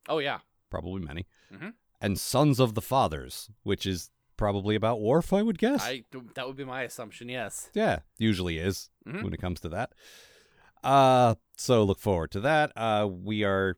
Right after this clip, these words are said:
Speaker 2: uh, continuing to do our reviews of Batman the Brave and the Bold on our
Speaker 1: Mm-hmm.
Speaker 2: Patreon. You can, uh, pledge as little as one dollar
Speaker 1: One
Speaker 2: U S
Speaker 1: thin dollar
Speaker 2: a
Speaker 1: gets you
Speaker 2: month.
Speaker 1: so much stuff.
Speaker 2: Yeah, you get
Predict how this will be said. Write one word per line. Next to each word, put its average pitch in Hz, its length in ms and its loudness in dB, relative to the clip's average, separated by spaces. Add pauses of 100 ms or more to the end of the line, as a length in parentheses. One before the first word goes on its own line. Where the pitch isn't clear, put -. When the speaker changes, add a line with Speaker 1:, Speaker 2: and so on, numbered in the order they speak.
(140)
Speaker 2:
uh, 92 220 -6
continuing 107 560 0
to 104 140 -8
do 104 160 0
our 98 120 2
reviews 95 440 -2
of 90 400 -4 (120)
Batman 104 340 -2
the 95 40 -2
Brave 101 240 -2
and 92 80 -4
the 82 60 -6
Bold 113 260 0
on 95 80 0
our 80 80 -8
Speaker 1:
Mm-hmm. - 140 -6 (200)
Speaker 2:
Patreon. 107 460 0
You 90 180 -6
can, 80 440 -10
uh, 73 180 -12
pledge 92 260 -4
as 80 140 -6
little 143 260 2
as 110 140 -2
one 117 300 -2
dollar 107 480 0
Speaker 1:
One 185 180 2
Speaker 2:
U 196 60 0
S 190 140 -4
Speaker 1:
thin 196 240 -2
dollar 156 280 0
Speaker 2:
a 127 40 -10
Speaker 1:
gets 127 180 -8
you 123 40 -4
Speaker 2:
month. 135 180 -6
Speaker 1:
so - 320 -8
much 143 200 -8
stuff. - 560 -14
Speaker 2:
Yeah, - 240 0
you 110 140 -2
get 117 220 2